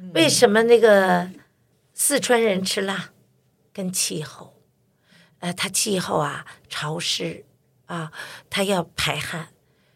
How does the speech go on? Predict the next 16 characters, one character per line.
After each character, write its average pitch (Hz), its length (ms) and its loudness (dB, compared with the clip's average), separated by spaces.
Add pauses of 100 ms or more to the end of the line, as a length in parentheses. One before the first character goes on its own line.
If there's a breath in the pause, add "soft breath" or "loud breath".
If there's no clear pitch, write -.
陕， - 440 -2
陕 220 240 0
西 285 280 2
人、 254 180 8
山 277 240 4
西 277 240 2
人 226 180 8
为 240 140 8
什 220 160 2
么 202 100 2
吃 214 200 -2
醋？ 214 320 -4 (1300)
干， 208 320 -4 (1080)
比 175 140 -20
较 208 180 -6
旱。 202 360 -4